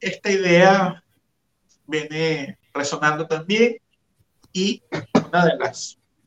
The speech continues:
eh, de las propuestas que se hizo es poder entonces también ya empezar a hacer lazos con otras parroquias, incluso, eh, al parecer los, los pa-, los par-, los párrocos, digamos, en el encuentro de esta mañana también ya lo empezaron a trabajar,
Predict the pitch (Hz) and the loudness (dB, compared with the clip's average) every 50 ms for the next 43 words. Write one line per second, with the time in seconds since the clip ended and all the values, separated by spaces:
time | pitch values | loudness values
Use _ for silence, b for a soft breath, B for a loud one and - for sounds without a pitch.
0 | _ - - - 139 131 123 113 - - - _ _ _ _ _ _ _ - 139 | _ -20 -8 -4 -2 -2 -2 -2 -4 -10 -14 _ _ _ _ _ _ _ -4 -2
1 | 135 - - - - - 147 147 147 - 180 175 196 175 - 175 156 151 165 180 | -2 0 2 0 2 2 2 0 2 0 2 2 2 2 4 2 2 2 2 -2
2 | 170 - - 233 233 - _ _ _ _ _ _ _ 165 170 170 170 170 208 202 | -2 0 0 -2 -2 -4 _ _ _ _ _ _ _ 2 2 2 4 6 6 8
3 | 190 185 185 202 196 196 - - 202 196 196 - 220 214 220 - - 160 156 170 | 8 8 8 6 4 2 2 2 2 2 2 0 -2 -4 -2 -4 -6 -4 -2 0
4 | 170 175 175 190 196 190 202 196 - 202 196 196 196 - 190 190 190 190 185 185 | 2 2 4 4 4 2 0 0 0 2 2 2 2 4 4 4 4 6 6 6
5 | 185 185 - - 233 233 - - 190 165 160 160 160 165 - - _ - 226 220 | 6 4 2 0 0 -2 0 -4 -4 2 2 2 2 0 -6 -8 _ 0 0 2
6 | 220 208 190 190 - 220 233 226 - - _ _ _ _ _ - _ _ _ _ | 2 0 -2 -2 0 0 0 0 0 -12 _ _ _ _ _ -12 _ _ _ _
7 | _ _ - - - _ - 151 156 156 156 - - 165 156 156 156 151 - - | _ _ -12 -12 -12 _ -2 0 0 0 0 4 4 6 8 8 6 6 4 4
8 | - - - - _ _ _ _ _ _ _ _ 147 139 135 127 127 127 - 127 | 2 2 0 0 _ _ _ _ _ _ _ _ -4 -2 -2 -2 -4 -6 -4 -6
9 | 131 - - - 127 123 - 147 139 139 147 156 - - - 123 - - _ _ | -6 -6 -4 -6 -6 -4 -2 0 0 0 0 -4 -4 -6 -6 -8 -8 -8 _ _
10 | _ 143 143 139 139 139 127 139 - - - 143 143 143 143 143 - - 120 - | _ 2 4 4 4 0 -2 -6 -8 0 4 4 4 4 4 0 -4 -10 -12 -4
11 | - 160 175 170 170 - - - 143 143 139 139 147 143 143 - - _ _ _ | 0 0 2 2 0 -2 -4 -6 -4 0 0 0 0 -2 -4 -8 -14 _ _ _
12 | _ _ _ _ 139 131 131 131 131 131 - 151 143 143 143 165 156 160 160 - | _ _ _ _ -2 0 0 0 0 2 2 2 2 2 4 4 4 4 4 0
13 | 165 151 151 - 147 151 160 160 156 143 143 139 139 143 - - 156 147 151 160 | 0 0 0 0 0 0 0 0 0 -4 -4 -4 -6 -4 2 2 2 4 4 2
14 | 160 165 165 170 156 151 156 151 156 - 165 156 160 170 165 - - - | 0 0 -2 -2 -2 -2 -4 -4 0 2 4 6 6 6 6 4 2 -2